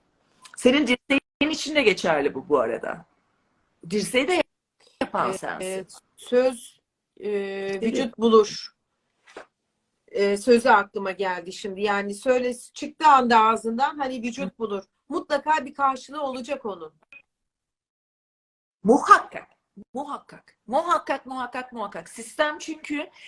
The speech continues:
Speaker 1: sorduğunu herhangi bir soruya, söylediğini herhangi bir lafa, kırk sene sonra bile olsa, bak kırk sene, benim başıma geldi ya, kırk sene sonra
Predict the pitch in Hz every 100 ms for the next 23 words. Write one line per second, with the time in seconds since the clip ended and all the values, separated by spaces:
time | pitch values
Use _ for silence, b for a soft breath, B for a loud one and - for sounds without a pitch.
0 | B B - 254 262 277 320 339 370 294
1 | 294 311 311 254 262 - 190 165 - -
2 | 220 233 269 294 302 269 269 311 277 247
3 | 208 - 151 - b b - 381 392 339
4 | - 302 302 277 285 277 247 208 190 196
5 | 165 175 _ - 330 - 226 269 311 277
6 | - 277 226 185 170 226 339 - - 226
7 | 165 160 156 160 151